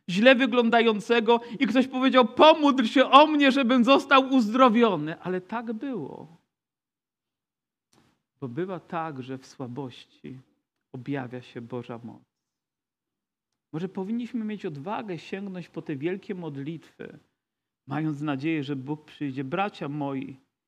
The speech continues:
jeśli ktoś spośród was zboczy od prawdy, a ktoś go nawróci. Nie wiem, jaki cud jest największy,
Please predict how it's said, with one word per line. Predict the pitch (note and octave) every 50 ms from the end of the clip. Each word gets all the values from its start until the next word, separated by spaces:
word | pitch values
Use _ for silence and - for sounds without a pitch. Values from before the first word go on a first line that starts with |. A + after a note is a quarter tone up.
| _ _ _ _ -
jeśli | D#3+ E3 - - F#3+
ktoś | - - - G3+ G#3 G3+ F#3+
spośród | - _ _ F3+ F3+ F3 - - G3 E3+ D3
was | D3+ C#3+ D3+ D#3 C#3+ C3 C3 - _ _
zboczy | - B2+ B2+ C3+ B2+ B2+ E3 F3 F3+ - - - - D#3+ - _
od | - C#3 _ _
prawdy, | _ - D#3 D3+ C#3 C3+ C3 C3 B2+ C3+ A#2+ B2+ B2+ _ _ _ _ _ _ _ _ _ _ -
a | C3+
ktoś | - - - D#3+ D3 C3+ D3
go | C3 B2+ C3+ C3 C3 C3 C3+ D3+ - _ -
nawróci. | C3+ C3+ C3 A#2+ C3 C3+ C3+ C3+ C3+ - - - - - B2 C3+ _ _ _ _ _ _ _ _ _ _ _ _ _ _ _ _ _ _ _ _ _ _ _ _ _ _ _ _ _ _ _ _ _ _ _ _ _ _ _ _ _ _ _ _ _
Nie | - G#3+
wiem, | G3+ F#3+ D#3 D3
jaki | C#3+ C#3 _ - -
cud | _ _ - G3+ G3 D3
jest | C#3 C3+ C3 C#3+
największy, | C#3 C3+ B2+ B2+ C3+ C3+ C3 B2+ - - - C3 A#2+ B2